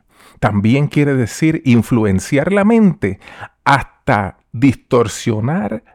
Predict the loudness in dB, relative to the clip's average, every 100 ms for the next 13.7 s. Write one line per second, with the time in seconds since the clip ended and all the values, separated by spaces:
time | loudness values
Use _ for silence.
0 | _ 2 4 4 2 -6 -8 _ -2 0
1 | 0 0 -2 -6 _ _ _ _ _ -6
2 | -4 -4 -6 -12 -18 -20 _ _ _ _
3 | -12 -4 0 2 2 -2 -6 -12 -20 _
4 | _ _ _ _ _ -6 -2 0 2 2
5 | 0 -4 -6 -4 -2 0 0 0 0 0
6 | 0 -2 -2 -2 -2 -10 _ _ _ _
7 | _ _ _ -10 -8 -6 -6 -8 -10 -12
8 | -10 -8 -6 -6 -8 -12 -20 -20 -18 -16
9 | -18 -20 -20 _ 2 4 6 6 6 6
10 | 4 2 0 -8 -20 _ _ _ -20 -20
11 | _ _ _ _ -20 _ _ _ _ _
12 | _ _ _ -4 -2 0 0 -2 -2 -4
13 | -4 -6 -8 -8 -10 -10 -14